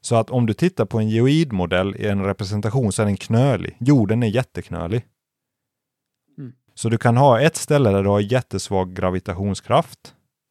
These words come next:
Speaker 1: Och du kan ha ett ställe där du har väldigt stark gravitationskraft. Du har massa järn och malm i backen, till exempel uppe i Kiruna. Och så har du någonstans där kontinentalplattan är tunn, ute i havet, i Stilla havet, så är gravitationen väldigt låg.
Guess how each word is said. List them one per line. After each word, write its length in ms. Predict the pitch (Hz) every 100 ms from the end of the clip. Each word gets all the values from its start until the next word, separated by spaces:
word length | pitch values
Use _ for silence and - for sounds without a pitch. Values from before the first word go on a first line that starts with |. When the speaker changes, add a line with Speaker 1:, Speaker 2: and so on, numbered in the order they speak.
| _ -
Speaker 1:
Och 80 |
du 80 | 95
kan 180 | 101 98
ha 120 | 107
ett 80 | 117
ställe 540 | - 123 120 98 101 107 _ _ _
där 120 | 101
du 80 | 98
har 120 | 98
väldigt 240 | 98 92 -
stark 380 | - 135 135
gravitationskraft. 1000 | - 110 101 - 95 101 95 - 90 -
Du 80 | 92
har 60 | 92
massa 380 | 98 - 90 92
järn 520 | 92 90 90 92 90
och 440 | 85 85 85 90 95
malm 360 | 95 95 95
i 60 | 92
backen, 460 | 104 - 110 117
till 120 | 110 92
exempel 320 | 95 87 90
uppe 220 | 85 92
i 40 |
Kiruna. 480 | - 104 104 110 135 - _ _ _
Och 140 | 107 95
så 100 | 104
har 80 | 101
du 60 |
någonstans 520 | 104 110 98 110 95
där 100 | -
kontinentalplattan 1080 | 92 101 92 98 101 95 107 107 101 90 92
är 60 | 90
tunn, 400 | - 127 147 131
ute 260 | 107 -
i 60 | 92
havet, 400 | 101 104 98 -
i 40 |
Stilla 240 | 90 92 92
havet, 520 | 110 98 98 113 _ _ _
så 140 | -
är 40 | 95
gravitationen 680 | 98 95 104 90 110 101
väldigt 220 | 107 104 107
låg. 380 | 135 87 90